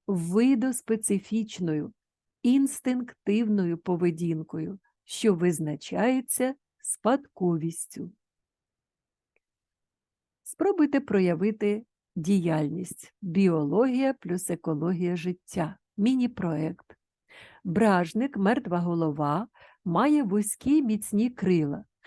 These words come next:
тому чудово літає. Цікаво, що і метелик, і гусениця, і лялечка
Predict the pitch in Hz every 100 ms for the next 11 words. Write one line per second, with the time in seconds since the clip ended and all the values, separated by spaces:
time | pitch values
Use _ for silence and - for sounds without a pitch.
0 | - _ 269 294 339 262 196 294 339 269
1 | 285 - 175 147 - _ _ _ _ _
2 | - 247 - 320 277 247 262 - 285 294
3 | 214 202 190 165 151 226 - - _ 285
4 | 302 190 185 - 190 185 214 - 247 -
5 | 285 262 190 165 151 151 196 - 240